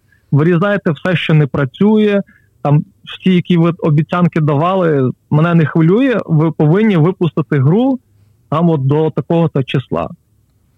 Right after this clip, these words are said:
В результаті, звичайно, там ще раз десь відклали чи два після того, як продюсер, е, приїхав керувати цим всім, але все одно вона вийшла в реліз. І окрім того, що це був великий, е,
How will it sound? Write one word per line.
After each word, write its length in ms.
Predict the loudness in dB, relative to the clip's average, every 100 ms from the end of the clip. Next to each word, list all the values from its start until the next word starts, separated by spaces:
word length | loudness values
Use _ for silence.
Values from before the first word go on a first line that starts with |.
| _
В 80 | -2
результаті, 580 | 0 0 -2 -2 0 2
звичайно, 380 | 0 0 -2
там 180 | 0 0
ще 220 | 0 -2
раз 160 | -2 -2 -4 _
десь 260 | -2 -2 -2
відклали 520 | -4 -2 -2 0 -2
чи 140 | -2
два 260 | -2 0 -2
після 560 | -4 -4 -2 -2 -2 -2
того, 240 | -2 0
як 120 | -2
продюсер, 540 | -2 -2 0 -2 -2 -6 -8 _ _ _ _ _ -12
е, 240 | -8 -6 -8 -10 _ _ _ -2
приїхав 440 | 0 0 0 -2
керувати 480 | 0 0 0 -2 -4 -4
цим 100 | -4
всім, 320 | -2 -2 -2 -2
але 300 | -2 0 -2
все 240 | -4 -2
одно 200 | 0 2
вона 200 | 2 2
вийшла 380 | 2 0 -2 0
в 100 | 0
реліз. 340 | 0 0 0 -4 _ _ _ _ _ _ _ _ 0
І 260 | 2 4
окрім 280 | 0 0 -2
того, 280 | 0 -2 0
що 160 | -2 -6 -4
це 100 | -2
був 360 | 2 2 2
великий, 840 | 0 0 2 0 -2 -2 -2 -2 -6 _ -4
е, 460 | -2 0 0 0